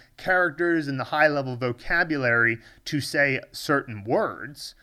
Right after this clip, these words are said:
you certainly have enough vocabulary to describe what it is that you want to say. So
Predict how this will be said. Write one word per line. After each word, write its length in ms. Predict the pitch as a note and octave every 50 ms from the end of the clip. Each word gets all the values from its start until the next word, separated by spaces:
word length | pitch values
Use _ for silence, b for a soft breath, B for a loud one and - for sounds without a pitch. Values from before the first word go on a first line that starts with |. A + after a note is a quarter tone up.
| b b b b b b b _ -
you 200 | D3+ D3 D3+ C#3
certainly 420 | - - - G#3 C4 B3 A3 D#3+
have 100 | B2+ A#2+
enough 240 | A#2+ B2+ B2 A#2 -
vocabulary 760 | C3+ B2 A#2+ - - B2+ B2+ B2+ B2+ B2 A#2+ A#2 A2+ A#2 A#2
to 180 | - - E3+ D3+
describe 1200 | B2+ C#3+ D3 - - - - - - D3 D3+ D#3+ E3 E3 D#3+ D3 B2+ A2 G2+ E2+ - G2+ - - - b b b b b b b b b
what 260 | b C3+ C#3 C#3 C3+ C3
it 100 | B2 C3
is 280 | C3 C3 B2+ B2 -
that 120 | - - -
you 120 | B2 A#2+
want 180 | A#2 A2 G#2+ G2+
to 60 | G2
say. 320 | - - - B2+ F2 - - - - -
So 400 | - - - C#3 B2 A#2+ A#2+